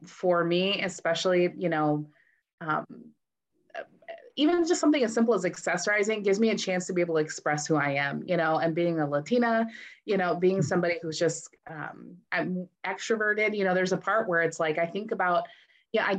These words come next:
Speaker 1: I take care of those things. Yeah, I pay attention to those things because, you know, they matter to me and they matter, you know, they matter to me when I,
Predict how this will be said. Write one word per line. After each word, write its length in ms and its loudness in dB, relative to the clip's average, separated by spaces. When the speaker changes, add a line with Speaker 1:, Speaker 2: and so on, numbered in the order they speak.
Speaker 1:
I 80 4
take 300 0
care 240 2
of 80 -2
those 240 0
things. 280 -2
Yeah, 120 2
I 100 0
pay 140 0
attention 420 0
to 100 -2
those 240 0
things 280 0
because, 580 -2
you 140 0
know, 160 2
they 100 2
matter 340 0
to 140 -6
me 380 -4
and 240 0
they 100 2
matter, 400 0
you 120 0
know, 100 2
they 120 2
matter 280 0
to 120 -8
me 120 0
when 120 2
I, 220 0